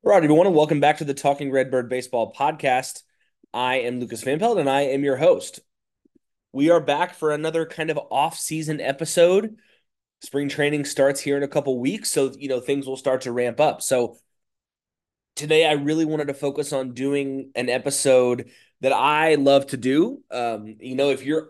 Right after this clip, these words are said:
only a Cardinal fan and you really only ever pay attention to the Cardinals, this episode might, uh, be a bore for you. Um,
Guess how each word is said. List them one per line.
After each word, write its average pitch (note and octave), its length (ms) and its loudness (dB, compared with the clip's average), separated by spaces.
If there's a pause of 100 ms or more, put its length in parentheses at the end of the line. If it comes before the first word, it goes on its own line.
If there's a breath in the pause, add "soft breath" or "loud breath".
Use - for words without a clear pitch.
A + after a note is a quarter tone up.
only F#3+ 340 4
a F3+ 60 6
Cardinal D#3 340 2
fan D3 300 -2
and C3+ 100 -6
you C3 240 -8
really D3+ 540 0
only C3+ 460 0
ever B2+ 200 0
pay B2+ 180 -2
attention A#2+ 340 -8
to A#2 60 -4
the A#2 60 -2
Cardinals, A2+ 520 0 (380 soft breath)
this C#3 280 0
episode B2+ 480 0
might, A#2+ 480 -2
uh, G#2+ 240 -2
be A2 220 -2
a G#2+ 40 -2
bore B2+ 640 0
for C#3 140 -6
you. D#3+ 380 0 (260)
Um, F#2+ 380 -12